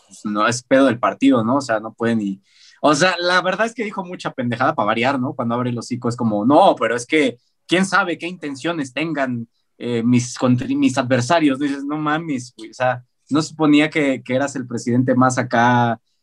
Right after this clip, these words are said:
feminista". Y entiendo por la parte política, pero no hables, ¿ves? Como, ese es pedo de ellos y si r-, realmente ven que no, no debería, este, estar como candidato, pues que lo quiten. Pero no empiezas a decir, "No, no, pues es que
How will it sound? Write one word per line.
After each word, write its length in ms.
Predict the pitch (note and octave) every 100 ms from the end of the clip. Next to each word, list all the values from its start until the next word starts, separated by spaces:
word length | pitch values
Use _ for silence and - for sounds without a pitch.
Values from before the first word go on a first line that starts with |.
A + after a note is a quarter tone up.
| _
feminista". 420 | C3 C3+ D3 -
Y 80 | F#3+
entiendo 400 | F#3+ G3 C4 D4+
por 140 | B3 A3
la 100 | G3+
parte 220 | G#3+ A#3
política, 400 | G#3 G#3+ G#3 D#3
pero 140 | D3+ D#3+
no 140 | F#3+
hables, 260 | G3 F#3+ C3
¿ves? 140 | D3+
Como, 220 | F3+ E3 -
ese 180 | F3 A#3+
es 60 |
pedo 260 | - G#3+ G#3
de 100 | F3+
ellos 380 | F3+ G#3+ C#4 - -
y 340 | C#4+ D#3+ C#3+ _ -
si 220 | - C#3+
r-, 220 | C#3 C3+ -
realmente 640 | C3 D3+ E3+ F3 F#3 F3+
ven 200 | D#3 E3
que 120 | C#3+
no, 480 | B2+ C3+ D3+ D#3 B2+
no 280 | C3 C3+ D3
debería, 600 | D#3 C3+ C3 D3 D3 C3
este, 280 | A#2+ - A2
estar 480 | - C3 C#3 C3 - _
como 240 | - B2+ A#2
candidato, 400 | B2+ B2+ B2+ C3
pues 160 | B2
que 100 | B2
lo 120 | A2
quiten. 420 | G#2+ G3+ E3 A#2 - _ -
Pero 140 | B2+
no 100 | D#3+
empiezas 340 | G3 G3 F#3 E3+
a 40 |
decir, 360 | D3 D#3 D3+ B2 -
"No, 160 | F3+
no, 320 | E3+ E3+ B2+ _ _
pues 120 | C3+
es 100 | D#3
que 280 | F#3+ E3+